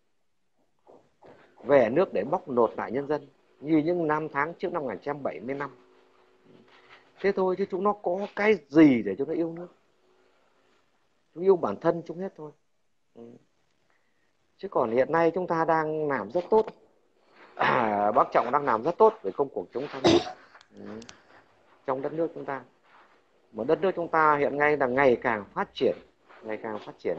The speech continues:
chứ không phải chúng ta, ờ, nằm yên như thế này. Mỗi một năm, mỗi một tháng, anh chỉ cần hai tháng ở Lào Cai không về đất Hà Nội, chúng ta đã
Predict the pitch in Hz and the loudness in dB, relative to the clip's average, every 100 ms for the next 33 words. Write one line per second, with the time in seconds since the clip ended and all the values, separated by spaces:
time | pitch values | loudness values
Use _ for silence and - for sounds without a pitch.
0 | 90 175 - 175 180 127 92 151 - 165 | -4 -6 -6 -10 -4 -4 -4 -8 -6 -6
1 | 156 _ _ - - - 147 147 120 151 | -6 _ _ -20 -16 -4 -2 0 0 2
2 | 170 165 170 156 113 95 _ _ _ _ | 2 0 -4 -4 -6 -8 _ _ _ _
3 | - _ 147 202 202 123 160 170 156 - | -20 _ 4 4 6 2 4 0 -2 -12
4 | 127 170 190 117 - 104 127 - _ _ | 0 2 4 2 2 0 0 -10 _ _
5 | _ _ _ _ _ _ _ - 185 143 | _ _ _ _ _ _ _ -2 -2 0
6 | 135 123 170 208 196 175 180 190 - _ | 4 2 4 2 2 2 0 -2 -18 _
7 | _ - - 107 104 120 - 160 160 175 | _ -20 -10 -6 2 2 4 2 2 0
8 | 131 127 190 151 131 107 - 139 - | 2 4 2 0 0 -2 -2 -4 2